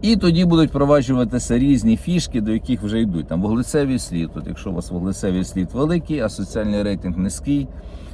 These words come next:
і у вас немає легалізованого доходу, то вам скажуть: «Все, ви не можете, ви просто не зможете купити те, що ви хочете, тому що у вас будуть певні квоти і обмеження. Ресурсів мало, і ви не зможете купити натуральне м'ясо,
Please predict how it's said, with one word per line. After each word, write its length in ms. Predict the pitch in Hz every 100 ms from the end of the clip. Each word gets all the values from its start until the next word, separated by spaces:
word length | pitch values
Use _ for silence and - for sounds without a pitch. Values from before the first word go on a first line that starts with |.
| - -
і 220 | 110 123
у 60 |
вас 280 | 110 104 -
немає 360 | 107 110 107 95
легалізованого 760 | 98 104 107 107 101 95 90
доходу, 460 | 98 123 202 190 135
то 120 | 131
вам 160 | 135 127
скажуть: 320 | - 127 131
«Все, 220 | - 135
ви 120 | 120
не 120 | 127 139
можете, 380 | 143 107 95
ви 140 | 101 113
просто 380 | - 147 - 120
не 140 | 117
зможете 440 | 117 135 98 87
купити 380 | 92 104 107 98
те, 160 | 95 98
що 140 | -
ви 80 | 92
хочете, 340 | 160 165 -
тому 160 | 92 120
що 120 | -
у 40 | 95
вас 60 |
будуть 220 | 107 104
певні 240 | 107 104 92
квоти 280 | 101 92 95
і 40 |
обмеження. 420 | 90 85 80 -
Ресурсів 480 | 107 - 101 - 92
мало, 300 | 135 160 160 - - - - - - - - -
і 220 | 127 127
ви 100 | 123
не 100 | 147
зможете 320 | 139 143 -
купити 600 | 101 101 120 113 107 85 -
натуральне 500 | 107 113 107 87 80
м'ясо, 360 | 73 64 -